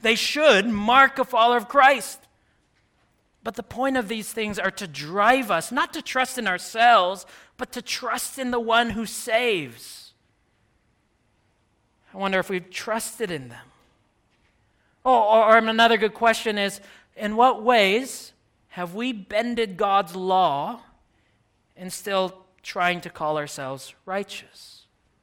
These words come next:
Do we bend the law of God in order to fit our own desires and our own desires to look righteous?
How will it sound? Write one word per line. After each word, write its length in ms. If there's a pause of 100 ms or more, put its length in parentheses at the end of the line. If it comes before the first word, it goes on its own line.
(880)
Do 80
we 100
bend 400
the 60
law 200
of 120
God 260
in 100
order 220
to 120
fit 380
our 240
own 280
desires 960 (600)
and 100
our 60
own 100
desires 520
to 100
look 340
righteous? 840